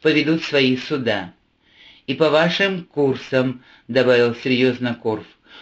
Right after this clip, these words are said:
«у берегов Кореи русские еще не охотились».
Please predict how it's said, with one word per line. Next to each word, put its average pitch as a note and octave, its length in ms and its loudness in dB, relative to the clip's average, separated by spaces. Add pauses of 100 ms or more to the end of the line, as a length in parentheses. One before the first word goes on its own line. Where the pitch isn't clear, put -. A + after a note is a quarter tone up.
(120)
«у D3 60 -4
берегов D#3+ 480 0
Кореи D#3+ 340 2
русские D#3+ 520 -2
еще D3 280 0
не C#3 160 0
охотились». A2+ 760 -4